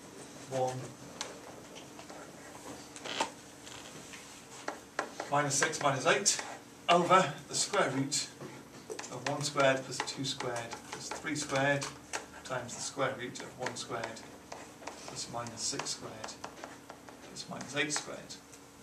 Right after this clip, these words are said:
And we're just gonna carefully work this out. Cos theta is, remember how we do the, the scalar product,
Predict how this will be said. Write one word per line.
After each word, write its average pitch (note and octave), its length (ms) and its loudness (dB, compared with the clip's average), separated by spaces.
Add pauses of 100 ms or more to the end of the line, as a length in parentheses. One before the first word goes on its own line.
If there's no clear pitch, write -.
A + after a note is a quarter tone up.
(600)
And - 360 -12 (220)
we're A2+ 80 -4
just A#2+ 260 -6
gonna A#2 160 -8
carefully B2+ 420 -6
work A#2+ 160 -8
this - 160 -6
out. B2+ 260 -4
Cos - 280 -2
theta C#3+ 380 -2 (2250)
is, E3 460 6 (840)
remember D3+ 220 0
how C#3+ 140 8
we C#3 80 4
do C#3+ 120 2
the, C3 100 0
the - 220 -8
scalar C3 380 0
product, - 440 -2